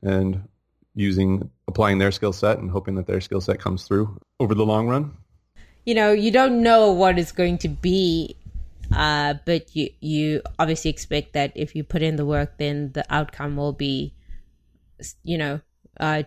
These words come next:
Speaker 2: to your advantage or your liking. I was going to say favorable, but so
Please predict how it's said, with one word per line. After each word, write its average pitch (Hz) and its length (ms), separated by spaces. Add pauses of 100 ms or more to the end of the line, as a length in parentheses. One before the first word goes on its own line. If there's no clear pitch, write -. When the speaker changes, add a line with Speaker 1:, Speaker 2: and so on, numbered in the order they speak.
Speaker 2:
to - 160
your 147 500
advantage 147 720
or 151 160
your 147 160
liking. 170 600 (180)
I - 20
was 151 160
going 151 220
to - 100
say 147 160
favorable, 156 680 (120)
but 147 280 (560)
so 196 580